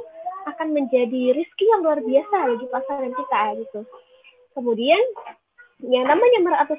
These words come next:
salihah artinya dia sudah sampai derajat salihah. Derajat salihah itu apa? Artinya udah selesai, eh, bab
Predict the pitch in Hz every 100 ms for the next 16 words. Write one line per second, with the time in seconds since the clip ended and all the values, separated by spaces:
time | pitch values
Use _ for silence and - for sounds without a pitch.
0 | 330 262 233 359 349 311 370 370 359 403
1 | 330 269 285 262 294 294 240 233 302 254
2 | 226 226 208 202 _ _ _ _ _ 233
3 | 247 254 285 339 427 403 381 494 392 330
4 | 320 - - 269 330 277 277 302 311 _
5 | 453 480 480 - _ _ - 240 214 196
6 | 262 403